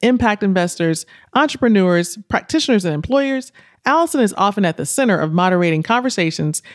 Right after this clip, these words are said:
and guiding solutions among national and state level subject matter experts. Allison is a frequent commentator in the media on issues at the intersection of post-secondary education and employment. She's a Forbes contributor, and her opinion pieces have appeared in The Hill,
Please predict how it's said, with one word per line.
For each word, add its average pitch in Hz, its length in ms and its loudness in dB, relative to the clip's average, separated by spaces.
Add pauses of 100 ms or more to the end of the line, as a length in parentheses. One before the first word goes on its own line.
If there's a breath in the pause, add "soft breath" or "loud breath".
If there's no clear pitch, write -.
(120 loud breath)
and 165 180 2
guiding 226 240 2
solutions 196 580 -2
among 160 300 2
national 202 440 0
and 160 140 2
state - 300 -2
level 160 260 0
subject 160 360 -2
matter 151 240 -2
experts. - 520 -6 (800 soft breath)
Allison 302 340 0
is 233 120 2
a 175 80 0
frequent 349 400 -2
commentator 196 520 0
in 156 120 2
the 160 80 4
media 185 480 2
on 175 180 0
issues 247 320 2
at 190 140 0
the - 100 -2
intersection 202 560 -2
of 156 80 -4
post-secondary 240 720 0
education 170 580 -2
and 156 160 0
employment. 202 460 0 (400)
She's 214 240 0
a 180 80 2
Forbes 285 380 0
contributor, 190 680 0
and 180 160 4
her 185 120 6
opinion 247 380 2
pieces 165 320 -4
have 160 140 0
appeared 170 340 0
in 151 120 0
The 147 60 0
Hill, 254 380 2